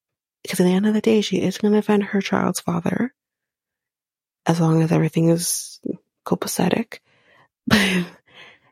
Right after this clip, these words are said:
but at the end of the day, you're basically saying my child shouldn't be here, and that's not okay. So I would also say, "Fuck you. You're not in my life.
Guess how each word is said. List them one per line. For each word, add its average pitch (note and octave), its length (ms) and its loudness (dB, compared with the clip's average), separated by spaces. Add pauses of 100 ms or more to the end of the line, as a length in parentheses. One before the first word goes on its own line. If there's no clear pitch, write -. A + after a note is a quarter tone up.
(560)
but G#3+ 80 6
at A3 40 4
the G#3+ 80 2
end G#3+ 100 2
of G#3+ 100 4
the G#3 80 2
day, A3+ 240 2
you're G#3+ 300 2
basically A3 560 -2
saying G#3+ 340 0
my G#3 120 0
child - 340 -6
shouldn't F#3+ 280 2
be G3+ 180 4
here, G3 300 2 (720)
and G3 160 4
that's G3+ 220 -2
not G#3+ 140 2
okay. F#3+ 680 0 (1300)
So F#3+ 500 2 (420)
I A3 540 4 (400)
would F#3+ 340 2
also - 440 0
say, E3+ 460 -2 (520)
"Fuck - 460 -2
you. - 440 2 (300)
You're D#3 140 2
not D3+ 240 4
in G3 200 4
my G#3 200 4
life. F#3+ 580 0